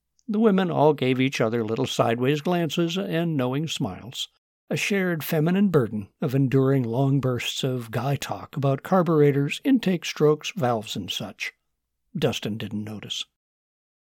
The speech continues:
While Dustin fabricated piping to connect Tin Man to the carburetor,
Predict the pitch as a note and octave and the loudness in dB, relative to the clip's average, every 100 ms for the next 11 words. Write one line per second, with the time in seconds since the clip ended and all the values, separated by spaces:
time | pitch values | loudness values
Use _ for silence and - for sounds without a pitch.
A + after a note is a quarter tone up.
0 | _ _ _ - D4+ A#3 A3 - E3+ - | _ _ _ -4 0 4 4 4 0 2
1 | E3 C#3+ C3 C#3+ A2 A2 - C#3 - G#2+ | 2 2 0 -2 -2 -4 0 0 -2 -10
2 | - C#3+ - D3+ C3 - E3+ C#3 A#2+ A2 | -6 -6 0 0 0 0 2 2 0 -6
3 | A2+ A2 A2 E3+ D3+ A2 G2+ G2+ C#3 | -8 -10 -4 0 0 -4 -8 -10 -12